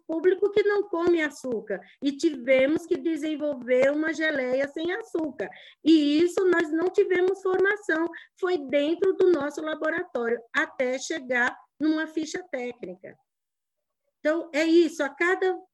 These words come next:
momento evoluindo, transformando, e assim estamos aí. Eu me emociono quando eu falo das amaras. <laughs>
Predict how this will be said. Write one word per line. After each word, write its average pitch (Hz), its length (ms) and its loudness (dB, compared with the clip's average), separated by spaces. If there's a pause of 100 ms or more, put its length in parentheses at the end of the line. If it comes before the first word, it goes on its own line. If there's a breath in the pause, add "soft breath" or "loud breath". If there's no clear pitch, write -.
(240)
momento 330 800 0 (580)
evoluindo, 254 1120 -4 (320 soft breath)
transformando, 254 680 -4
e 320 80 -4
assim 339 400 -4 (480)
estamos 294 600 -4
aí. 233 380 -8 (880)
Eu 254 100 0
me 294 140 -2
emociono 220 880 -6
quando 240 220 0
eu 240 100 2
falo 247 380 0
das 233 280 -2
amaras. 208 760 0
<laughs> - 1300 -4